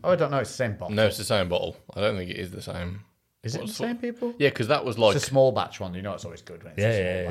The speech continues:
Speaker 1: batch.
Speaker 3: yeah, yeah.
Speaker 1: And they put some effort in.
Speaker 3: Mm.
Speaker 2: One thing I wanted to talk about is something that happened literally today with me. So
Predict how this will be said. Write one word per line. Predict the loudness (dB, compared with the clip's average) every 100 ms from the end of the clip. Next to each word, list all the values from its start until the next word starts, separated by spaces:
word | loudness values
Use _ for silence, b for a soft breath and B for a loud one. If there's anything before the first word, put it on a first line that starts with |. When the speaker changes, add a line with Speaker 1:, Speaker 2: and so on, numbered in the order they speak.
| -4
Speaker 1:
batch. | -4
Speaker 3:
yeah, | -4 -4
yeah. | -2
Speaker 1:
And | -2
they | -4
put | -6
some | -10
effort | -10 -10 -6
in. | -6 -6 -10 -14
Speaker 3:
Mm. | -2
Speaker 2:
One | 2 4
thing | 4
I | 6
wanted | 6 4
to |
talk | 2 2 2
about | -2 -4
is | -4
something | -2 0 0 -2 -6 -12 -6
that | -4 0
happened | 0 0 -4
literally | -4 -6 -8 -6
today | -2 0
with | 0 -4
me. | -10 -4
So | 4 4 4 0 -6